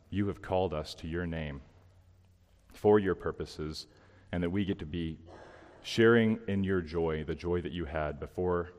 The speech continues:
the world was even created, God, the joy that you shared with your person in eternity past. Lord, we pray that you would help us, that you would give us understanding. Help me to speak clearly. Um, help your word, Lord, to be understood. Let us not be distracted, God, and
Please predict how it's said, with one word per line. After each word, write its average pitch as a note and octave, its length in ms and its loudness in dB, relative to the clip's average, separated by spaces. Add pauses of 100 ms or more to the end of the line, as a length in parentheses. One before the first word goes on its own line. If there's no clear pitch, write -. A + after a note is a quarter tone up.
the E2+ 100 -6
world E2+ 240 -2
was E2+ 160 -6
even F2+ 200 -6
created, D#2 440 -8
God, D2 360 -4 (580)
the - 80 -8
joy E2+ 320 0
that D#2 160 -4 (160)
you F#2 160 -4
shared F2 440 0 (200)
with E2+ 220 -8
your F#2 100 -2
person E2 560 -6 (840)
in F2 80 -2
eternity D#2 420 -6
past. - 440 -10 (300)
Lord, G2+ 220 4
we G#2+ 100 4
pray G#2 280 4
that F2+ 80 0
you F#2 100 -2
would E2+ 120 2
help G#2+ 260 2
us, A2 280 4
that F#2 120 -2
you F2+ 120 -2
would E2 140 -2
give G2 140 2
us F#2+ 160 2
understanding. G2+ 720 0 (340)
Help A#2 140 8
me A2+ 120 6
to G2 80 -2
speak - 280 -4
clearly. G#2+ 560 2 (640)
Um, D2+ 240 -4
help G2 240 -2
your G#2 120 2
word, F#2 300 2
Lord, E2 220 0
to D#2 80 -12
be F2 120 -4
understood. E2+ 640 -4 (500)
Let G2 120 4
us F#2+ 120 -2
not G2 180 2
be F#2 80 -2
distracted, F2+ 560 -2
God, F2 340 2
and D2+ 240 -4